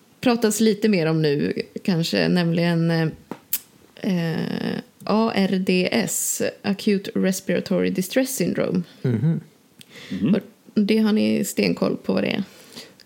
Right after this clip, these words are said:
Speaker 2: Nej, verkligen
Speaker 3: Ja.
Speaker 2: inte. Alltså, det, det är ju en, det känns som ett, en sak man bara vet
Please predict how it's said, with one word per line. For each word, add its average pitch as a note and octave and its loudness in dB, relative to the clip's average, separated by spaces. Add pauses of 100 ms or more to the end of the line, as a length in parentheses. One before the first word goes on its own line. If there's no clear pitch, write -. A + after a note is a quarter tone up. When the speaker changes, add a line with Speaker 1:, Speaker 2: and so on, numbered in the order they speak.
Speaker 2:
Nej, B2+ 4
verkligen B2+ 2
Speaker 3:
Ja. A#2 4
Speaker 2:
inte. G#2+ 0 (280)
Alltså, A#2 2
det, A2+ 0
det A2+ 0
är - 4
ju A#2+ 4
en, A2+ -2
det A2+ 0
känns A2+ -2
som A2+ -2
ett, - -10 (420)
en A#2+ -2
sak A2+ 0
man G#2+ 0
bara G#2 2
vet G#2 -4